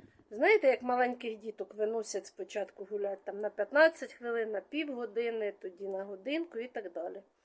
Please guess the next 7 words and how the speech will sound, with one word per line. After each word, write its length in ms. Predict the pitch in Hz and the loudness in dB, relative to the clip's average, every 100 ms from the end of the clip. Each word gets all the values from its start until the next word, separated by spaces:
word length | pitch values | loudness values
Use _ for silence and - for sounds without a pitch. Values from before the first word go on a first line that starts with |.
| - - - _ | -20 -20 -20 _
Отак 420 | 262 285 359 415 | -4 4 4 4
я 180 | 226 254 | 2 2
її 360 | 320 233 226 285 | 2 -2 -6 -4
закаляю. 680 | 269 262 247 214 196 180 - _ _ | -4 -4 -2 -2 -2 -6 -10 _ _
Розсада 500 | 214 220 - 311 415 | -12 -4 2 4 4
повинна 520 | - 220 226 320 311 202 | 0 -2 -2 0 -2 -4
бути 320 | 254 285 | -8 -10